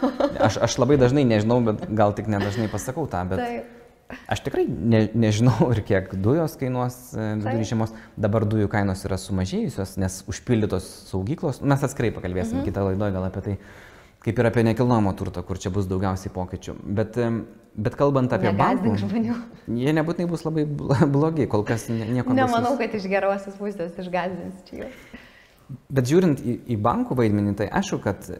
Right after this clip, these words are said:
Speaker 1: į-, jeigu, vat, labai svarbus vaidmuo, beje, už, už tai ir... e, Nobelio premiją šiemet ekonomistai gavo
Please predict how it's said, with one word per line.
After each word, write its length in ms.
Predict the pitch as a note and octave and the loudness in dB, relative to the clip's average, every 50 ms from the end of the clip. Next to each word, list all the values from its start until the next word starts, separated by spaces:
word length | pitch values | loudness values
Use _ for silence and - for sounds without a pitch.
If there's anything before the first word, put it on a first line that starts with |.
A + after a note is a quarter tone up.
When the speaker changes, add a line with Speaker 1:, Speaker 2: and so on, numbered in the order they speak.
| - - | -14 -10
Speaker 1:
į-, 140 | - B2 A#2 - - | -8 -8 -8 -4 0
jeigu, 400 | A2+ A2 A2+ A#2 A2+ A#2 A#2 A2+ A2+ G#2+ G#2+ G2+ E2 A#1 A#1+ - - | 2 4 4 4 2 2 2 2 2 2 2 0 -2 -4 -8 -10 -8
vat, 140 | - A#2 G#2 - - - - | -8 -8 -8 -8 -10 -6 -2
labai 240 | B2 B2 C#3 E3+ F3+ - - - - - | 0 2 4 2 2 0 -4 -10 -18 -18
svarbus 600 | - - - A#2+ A#2+ A2+ A2 B2 D3 D3+ - - A2 | -16 -10 -4 -2 0 0 0 -2 -2 -4 -6 -8 -4
vaidmuo, 420 | A2+ A2 G#2 G#2 C#3 F#3 G#3+ F3+ C3 | -2 -2 0 0 0 -2 0 0 2
beje, 180 | B2+ D3 E3 | 4 4 4
už, 220 | D#3+ D3+ C3+ - - | 4 2 0 -2 -6
už 140 | - - - | -10 -10 -4
tai 100 | - D#3 | -2 0
ir... 200 | D3 D3 C#3+ C#3 | 2 2 2 0
e, 380 | - - - B2+ B2+ B2 B2 A#2+ - - - - - - - - - _ _ _ _ _ - | -2 -4 -4 -4 -2 -2 -2 -4 -6 -8 -14 -16 -16 -16 -16 -20 -20 _ _ _ _ _ 0
Nobelio 380 | C3 C#3 C#3 B2+ B2+ B2 B2+ B2 | 2 4 4 4 4 4 2 2
premiją 800 | - A#3 D#4 D#4+ G3 C3 A#2+ G#2 G2 F#2+ F#2+ F#2+ F#2+ E2+ - - - | 2 2 4 4 4 4 4 4 2 2 0 0 -2 -4 -6 -8 -12
šiemet 540 | G#2 - - A#2 G#2 G2+ G2+ G2 G2 - - | -12 -8 -6 -4 -2 0 0 -2 -4 -4 -4
ekonomistai 760 | G2 F#2+ F2+ E2 - - G2 G2 G2 G2+ G#2+ G#2 - - G2 F#2 | -4 -4 -4 -4 -4 -4 -2 -2 0 -2 -2 -4 -4 -6 -4 -2
gavo 380 | F#2+ F#2+ F#2+ G2 G2 G2+ G2 | 0 0 0 0 0 0 0